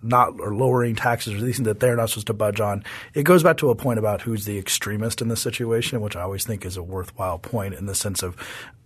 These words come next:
we get called extremists for a package of views that people don't wanna agree with, but very rarely does the extremist side get, get put on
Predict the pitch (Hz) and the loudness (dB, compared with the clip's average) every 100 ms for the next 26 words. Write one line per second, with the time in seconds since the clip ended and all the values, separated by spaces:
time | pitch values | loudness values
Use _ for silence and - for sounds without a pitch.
0 | - - 127 120 101 120 107 95 117 104 | -14 -2 0 0 2 4 4 0 -2 -2
1 | 98 - 98 120 107 98 101 92 90 95 | -2 -4 -4 -2 -2 -2 -4 -6 -8 -4
2 | 120 117 107 101 92 - 117 104 101 101 | -2 0 -2 -2 -4 -4 -4 -4 -4 -6
3 | 90 98 175 160 139 131 - - - - | -8 2 6 8 8 4 -4 -12 -16 -16
4 | - 120 107 127 117 113 117 113 107 104 | 0 2 4 4 4 4 2 2 0 -2
5 | 107 101 117 107 101 101 98 95 95 98 | -4 -2 -2 -2 -2 -2 -2 -4 -6 -6
6 | 107 92 107 95 95 87 | -4 -2 -2 -2 -4 -6